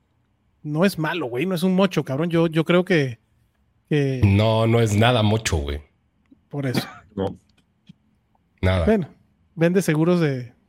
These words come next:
Speaker 1: de carro lo único. Pero bueno, no estoy diciendo que haya pasado lo de Gino, pero, güey, es primera vez que vamos a ver a Gino con esta ofensiva.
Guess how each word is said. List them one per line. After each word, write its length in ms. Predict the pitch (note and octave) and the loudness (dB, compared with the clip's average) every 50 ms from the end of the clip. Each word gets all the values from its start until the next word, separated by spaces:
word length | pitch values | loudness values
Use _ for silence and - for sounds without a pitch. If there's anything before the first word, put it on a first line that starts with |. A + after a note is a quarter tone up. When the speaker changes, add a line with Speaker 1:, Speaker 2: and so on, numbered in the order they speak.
| _ _ | _ _
Speaker 1:
de 100 | G3 - | -12 -10
carro 280 | - - D#3 D3+ D#3 | -6 -4 -4 -4 -2
lo 80 | D#3+ D#3 | -4 -4
único. 180 | D3 C#3+ - C#3+ | -4 -6 -6 0
Pero 100 | G3+ A#3+ | 4 4
bueno, 220 | B3 G#3 D#3+ C#3 - _ _ _ _ _ _ _ _ _ _ _ _ _ _ _ _ _ _ - | 4 4 2 -2 -6 _ _ _ _ _ _ _ _ _ _ _ _ _ _ _ _ _ _ -2
no 80 | F#3+ | 0
estoy 120 | G3 - C4 | 2 4 4
diciendo 200 | G3 B3 B3 A#3 | 6 6 4 6
que 80 | - G3 | 6 6
haya 100 | G3+ A3 | 6 6
pasado 240 | F#3+ E3 - G3+ G#3 | 4 4 2 4 4
lo 40 | G3+ | 4
de 80 | F#3 D#3+ | 4 4
Gino, 460 | D#3+ F#3+ A3 A#3+ C4+ C#4 - - _ _ | 4 4 4 4 2 0 -2 -4 _ _
pero, 200 | F3 D#3 D#3 D3+ | 0 2 2 2
güey, 360 | C#3+ D#3+ F3 E3+ D#3 D3 - _ _ | 2 2 2 2 2 -2 -6 _ _
es 260 | - E3+ D3+ - - _ _ _ _ _ - _ _ _ _ _ _ _ _ _ _ _ _ _ _ _ _ _ | -6 -4 -4 -4 -10 _ _ _ _ _ -20 _ _ _ _ _ _ _ _ _ _ _ _ _ _ _ _ _
primera 340 | E3+ D#3+ D#3+ E3+ E3+ F3 | 0 0 2 4 4 4
vez 200 | E3+ E3 D#3+ - | 4 4 2 0
que 180 | - E3+ D#3+ D3 | -2 -2 0 0
vamos 300 | C#3 C#3+ D#3 D#3+ - D3+ | 0 -2 -4 -4 -4 -4
a 20 | |
ver 80 | C#3+ C#3+ | -2 -2
a 60 | D3 | -2
Gino 200 | C#3+ D3+ D3+ D#3 | -4 -4 -6 -4
con 140 | D3+ D3 C#3 | -4 -4 -6
esta 160 | C3+ B2 - | -6 -6 -6
ofensiva. 480 | D#3 C#3 C3+ B2 - F#3+ A3+ B3 C4+ | -6 -6 -6 -2 0 2 2 2 0